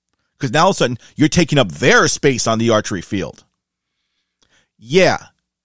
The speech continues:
Come try tell me that when I got some students there and see what's gonna get you. I'm typically a very nonviolent person. Well, that's not true, but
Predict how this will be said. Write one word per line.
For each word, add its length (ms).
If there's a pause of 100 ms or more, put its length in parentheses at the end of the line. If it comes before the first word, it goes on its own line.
(300)
Come 180
try 220
tell 240
me 160
that 240 (240)
when 120
I 80
got 220
some 140
students 340
there 260 (280)
and 120
see 160
what's 180
gonna 120
get 220
you. 320 (480)
I'm 180
typically 480
a 60
very 260
nonviolent 840
person. 400 (880)
Well, 240
that's 180
not 160
true, 180
but 180